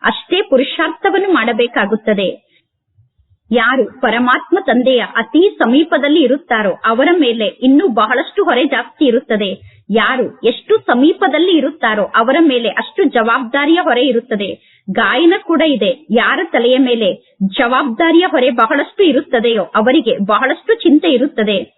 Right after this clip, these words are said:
ಈ ಬ್ರಹ್ಮ ತಂದೆಯ ತಲೆಯ ಮೇಲೆ ಬಹಳಷ್ಟು ಜವಾಬ್ದಾರಿಯ ಹೊರೆ ಇದೆ. ಪರಮಾತ್ಮ ತಂದೆಯಂತೂ ಸ್ವಯಂ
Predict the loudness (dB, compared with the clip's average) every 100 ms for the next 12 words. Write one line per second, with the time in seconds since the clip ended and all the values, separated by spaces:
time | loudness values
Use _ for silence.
0 | _ _ 0 2 2 2 2 4 4 2
1 | 0 0 0 0 0 0 0 0 -2 -2
2 | -2 -2 -2 -4 -2 0 0 2 0 0
3 | -2 2 2 2 0 0 0 -4 -6 _
4 | _ _ -2 0 0 -2 -2 -2 0 0
5 | 2 4 4 2 -2 -4 -2 0 2 0